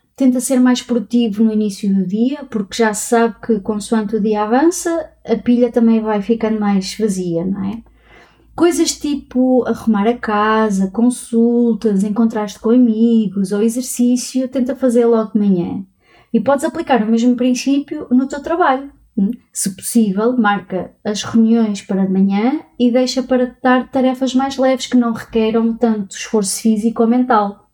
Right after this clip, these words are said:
Gere muito bem também os teus fins de semana e não os atafolhos de coisas para fazer. Prevê sempre períodos durante o fim de semana para ficares a bezerrar em casa e a descansar.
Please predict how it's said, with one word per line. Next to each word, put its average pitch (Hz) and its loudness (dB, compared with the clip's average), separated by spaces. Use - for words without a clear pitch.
Gere 285 0
muito 269 0
bem 208 0
também 214 0
os 226 -4
teus 233 -2
fins 233 0
de - -10
semana 185 -2
e 226 6
não 254 4
os 254 -4
atafolhos 254 0
de - -20
coisas 247 0
para 233 0
fazer. 233 0
Prevê 220 2
sempre 208 -2
períodos 214 0
durante 208 0
o 208 -6
fim 208 -2
de 196 -4
semana 208 0
para 240 0
ficares - -6
a 240 4
bezerrar 196 0
em 208 -2
casa 196 -2
e 233 2
a 247 2
descansar. 311 -4